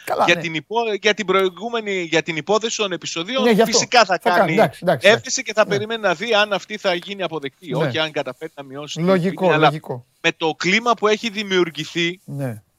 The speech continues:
Speaker 2: Όπως συμβαίνει σε τέτοιες περιπτώσεις, νομίζω ότι θα είναι η, στο ανώτερο η ποινή που θα του
Speaker 1: Ναι.
Speaker 2: επιβληθεί.
Speaker 1: Μάλιστα. Για να δούμε. Αύριο, έλα, αύριο, με μπαλίτσα. Αύριο,
Speaker 2: Αύριο.
Speaker 1: να, να, θα,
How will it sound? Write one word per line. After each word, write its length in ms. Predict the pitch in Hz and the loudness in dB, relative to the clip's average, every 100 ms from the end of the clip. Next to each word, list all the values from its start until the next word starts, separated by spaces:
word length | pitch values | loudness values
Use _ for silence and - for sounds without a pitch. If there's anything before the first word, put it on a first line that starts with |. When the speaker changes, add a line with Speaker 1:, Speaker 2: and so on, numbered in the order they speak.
| _ _ _ _ - _ - | _ _ _ _ -20 _ -2
Speaker 2:
Όπως 260 | 202 220 | 0 0
συμβαίνει 400 | - 196 202 226 | -2 2 4 4
σε 160 | 214 190 | 0 -4
τέτοιες 300 | 175 165 151 | -4 -8 -8
περιπτώσεις, 680 | 156 135 - 160 185 233 208 - _ - | -6 -6 -6 -6 -4 -6 -10 -14 _ -14
νομίζω 340 | 160 202 196 | -10 -8 -8
ότι 280 | 208 202 196 | -8 -8 -8
θα 180 | - 190 | 0 2
είναι 180 | 202 202 190 196 196 190 | 2 0 0 -2 -2 -4
η, 1000 | 180 185 180 180 175 175 175 170 170 160 | -4 -6 -6 -8 -10 -12 -12 -12 -12 -10
στο 200 | - 165 | 2 4
ανώτερο 560 | 165 185 175 135 117 117 | 6 4 2 -2 -2 -6
η 180 | 120 | -10
ποινή 220 | 117 123 117 | -12 -14 -14
που 80 | _ | _
θα 140 | 104 | -14
του 80 | 170 | -12
Speaker 1:
Ναι. 80 | 160 | -12
Speaker 2:
επιβληθεί. 400 | 135 92 87 _ - | -12 -16 -20 _ -4
Speaker 1:
Μάλιστα. 340 | 226 160 - _ _ _ _ _ _ _ _ _ _ _ _ _ _ _ _ _ _ _ | -4 -4 -8 _ _ _ _ _ _ _ _ _ _ _ _ _ _ _ _ _ _ _
Για 140 | 294 302 | 4 8
να 140 | 254 | 8
δούμε. 380 | 202 165 135 - _ | 8 4 0 -6 _
Αύριο, 520 | - 285 240 175 127 120 | 4 6 8 4 2 2
έλα, 280 | 247 202 160 | 4 6 6
αύριο, 280 | 240 214 156 | 6 4 2
με 80 | 156 | 2
μπαλίτσα. 540 | 165 202 247 170 131 214 | 4 4 2 -2 2 4
Αύριο, 180 | 233 - | 6 6
Speaker 2:
Αύριο. 280 | 214 202 202 | 4 0 -2
Speaker 1:
να, 0 | |
να, 300 | 202 196 | -2 -2
θα, 120 | 214 | -2